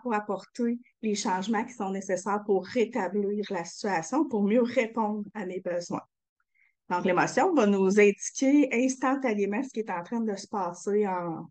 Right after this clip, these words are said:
en moi. Puis c'est un peu, euh, j'aime beaucoup faire le parallèle avec, euh, les tableaux de bord, tu sais, de, de voiture. Des fois, il y a des choses qui clignotent <laughs> dans notre voiture,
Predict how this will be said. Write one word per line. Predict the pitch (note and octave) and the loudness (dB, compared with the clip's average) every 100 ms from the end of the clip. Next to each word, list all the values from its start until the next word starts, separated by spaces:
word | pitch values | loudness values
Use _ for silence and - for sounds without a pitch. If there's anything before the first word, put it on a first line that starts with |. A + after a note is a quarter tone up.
| - | -6
en | F#3 F3+ | -2 0
moi. | F3+ F3+ D4+ | 2 2 0
Puis | D4 | -2
c'est | - G3 | -4 -2
un | F#3 | 0
peu, | F#3+ E4 D4+ | 2 4 4
euh, | E3+ - _ _ _ _ _ _ - | 4 0 _ _ _ _ _ _ -2
j'aime | G3+ | 0
beaucoup | F#3+ - | 0 -2
faire | - D4 | 0 2
le | G3+ | 2
parallèle | F#3+ F3 F#3 F#3 C4+ | 0 0 2 2 2
avec, | B3 F#3+ F#3+ - | 0 0 -4 0
euh, | F#3 F3 F3 E3 D#3 E3+ | 2 2 2 -2 -4 -4
les | F3+ | -2
tableaux | G#3 G#3 | 0 2
de | G3+ | 0
bord, | G3+ G#3+ G#3+ G#3 _ _ _ | 0 -2 -4 -8 _ _ _
tu | A3+ | -4
sais, | |
de, | G#3+ F#3+ F3+ F#3+ | 0 0 2 0
de | |
voiture. | G3 G3+ F3+ - G#3+ A3+ C#4+ D4+ C4+ - _ _ | 2 2 0 0 -4 -2 -2 -4 -6 -12 _ _
Des | G3 | -8
fois, | F#3+ B3 | -4 0
il | |
y | C4+ | 0
a | |
des | G3+ F#3+ | 0 -2
choses | F#3+ B3 C4+ | -2 -4 -4
qui | A#3 | -4
clignotent | A3 A3 C#4 - - | 0 2 2 0 -2
<laughs> | E4+ | 2
dans | D4+ | 4
notre | C4+ C#4 | 6 4
voiture, | A3+ A3 G3 - A#3+ E4 | 4 4 2 0 -2 -2